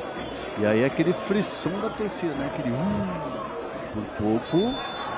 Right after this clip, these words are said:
não saímos do zero, hein? Aquela minha promessa, hein? Não sei não, hein?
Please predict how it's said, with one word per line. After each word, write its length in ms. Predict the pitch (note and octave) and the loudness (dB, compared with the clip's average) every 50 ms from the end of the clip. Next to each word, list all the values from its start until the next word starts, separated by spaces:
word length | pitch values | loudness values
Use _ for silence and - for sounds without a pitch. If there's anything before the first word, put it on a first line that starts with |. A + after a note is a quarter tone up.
| - - - - - | -4 -4 -4 -2 0
não 120 | G#2 A#2+ D3+ | 0 2 2
saímos 560 | - - - D#3+ C3 C3+ D3+ F3+ G3+ G#3 F#3+ E3 | 2 2 2 2 2 4 2 2 2 2 2 2
do 280 | - - A#3 G#3 E3 | 2 0 0 0 2
zero, 300 | C#3+ D#3+ D#3 F#3+ F#3+ F3+ | 2 4 6 6 6 6
hein? 220 | F3 F#3 G3 F#3+ F#3+ - - - - - - - - - | 4 4 2 0 0 -2 -2 -4 -4 -4 -4 -4 -4 -4
Aquela 180 | - C3+ C3 C#3 | -2 0 2 2
minha 180 | C#3 D3+ D#3 D3+ | 2 2 2 2
promessa, 680 | - - D#3 C#3 B2+ B2 C3 C#3+ E3 E3+ E3 - - | 4 6 6 8 8 8 6 6 4 2 2 0 0
hein? 80 | E3 E3+ | 0 0
Não 100 | E3 D3+ | 0 0
sei 200 | - - - F3 | 0 0 0 2
não, 260 | E3+ D3+ D3+ D3+ D3 | 4 4 4 4 4
hein? 160 | D3 D3 D3+ | 2 0 0